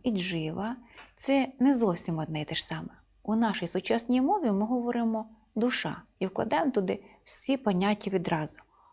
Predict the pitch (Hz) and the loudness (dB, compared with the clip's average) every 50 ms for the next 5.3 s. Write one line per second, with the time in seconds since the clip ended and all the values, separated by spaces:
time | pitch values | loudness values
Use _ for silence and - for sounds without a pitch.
0 | _ - - 175 175 175 175 165 170 170 185 185 208 240 269 - - 403 415 403 | _ -6 -2 0 0 0 0 -2 -4 -6 -4 -4 -2 -2 -2 -4 -4 -4 -4 -4
1 | 381 - - - - 285 285 285 285 285 269 277 269 - 277 285 285 269 254 247 | -6 -10 -8 -2 0 2 2 2 2 0 -2 -2 -4 -2 -2 -2 0 2 4 4
2 | 233 202 202 190 175 160 151 147 - - - - - _ _ - _ - - - | 4 2 2 0 -2 -2 -4 -6 -8 -10 -12 -18 -20 _ _ -20 _ -14 -6 -2
3 | 196 208 185 185 202 233 254 254 208 175 175 180 196 190 175 170 170 170 - 180 | 0 0 2 4 4 4 2 2 0 0 0 0 0 0 0 -2 -2 -2 -2 -4
4 | 175 175 - 175 - - - - 180 - - - - _ _ - - 208 175 160 | -2 -2 -4 -6 -6 -10 -10 -12 -12 -16 -18 -20 -20 _ _ -4 -2 -2 -2 -2
5 | 165 - - 190 220 247 | -4 -6 -8 -6 -6 -8